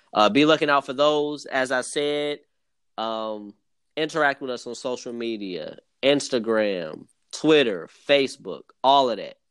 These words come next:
Interact with us. Let us know how y'all feel about certain things.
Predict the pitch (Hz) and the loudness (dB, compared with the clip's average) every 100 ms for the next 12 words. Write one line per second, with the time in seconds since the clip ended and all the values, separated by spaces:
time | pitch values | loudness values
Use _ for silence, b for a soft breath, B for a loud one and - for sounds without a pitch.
0 | - 139 131 143 135 127 - 127 127 123 | -10 -10 -6 -4 -2 -4 -8 -8 -8 -10
1 | 123 123 123 117 127 117 117 117 113 120 | -8 -6 -6 -8 -8 -6 -6 -6 -8 -8
2 | 113 110 104 - 120 110 - 113 113 117 | -8 -6 -8 -8 -10 -10 -8 -6 -4 -8